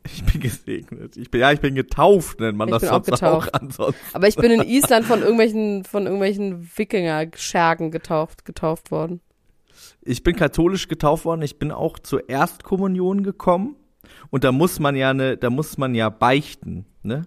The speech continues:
Speaker 2: Ach, echt?
Speaker 1: Und das fand ich
Speaker 2: Wie
Speaker 1: ganz
Speaker 2: alt
Speaker 1: schlimm.
Speaker 2: warst du da?
Speaker 1: Wenn du, da war ich elf oder so und du musst quasi,
Speaker 2: Oh, Alter.
Speaker 1: bevor du
Speaker 2: Das ist aber mies,
Speaker 1: Ja.
Speaker 2: das wusste ich gar nicht.
Speaker 1: Bef-, bevor du zur Kommunion kommst,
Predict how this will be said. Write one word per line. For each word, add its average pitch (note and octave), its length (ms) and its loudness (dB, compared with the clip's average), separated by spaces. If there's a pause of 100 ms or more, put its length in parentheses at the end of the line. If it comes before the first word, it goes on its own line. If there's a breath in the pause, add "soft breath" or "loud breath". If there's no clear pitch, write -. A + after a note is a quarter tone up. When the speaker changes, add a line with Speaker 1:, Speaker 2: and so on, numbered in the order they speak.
(360)
Speaker 2:
Ach, F3 180 -8
echt? D#3+ 260 -12
Speaker 1:
Und B2 180 -2
das D#3 220 0
fand G#2+ 220 -2
ich F#2+ 100 -10
Speaker 2:
Wie - 100 -20
Speaker 1:
ganz B2+ 180 2
Speaker 2:
alt F3 100 2
Speaker 1:
schlimm. E3 120 2
Speaker 2:
warst - 180 0
du G3+ 40 -4
da? G#3 180 -2
Speaker 1:
Wenn C3+ 100 2
du, D3 60 -2 (760)
da A2+ 220 0
war B2+ 340 2
ich A#2 400 -6
elf B2 380 0
oder F3 220 -2
so E3 220 -4
und - 220 -6
du A#2 80 0
musst D3+ 320 -2
quasi, D#3 280 2
Speaker 2:
Oh, F#3+ 40 6 (140)
Alter. E3 240 -4
Speaker 1:
bevor F#3 540 4
du G3+ 240 -2
Speaker 2:
Das F3+ 180 -4
ist - 100 -6
aber C3+ 200 -2
mies, B2+ 160 -4
Speaker 1:
Ja. G#2 180 2
Speaker 2:
das D3+ 100 -8
wusste F3 220 -6
ich - 120 -10
gar C3+ 180 -4
nicht. D3 240 -10
Speaker 1:
Bef-, - 240 -8 (300)
bevor F3 540 2
du G3+ 360 -6
zur D#3+ 340 -4
Kommunion C#3 460 -4
kommst, B2+ 400 -8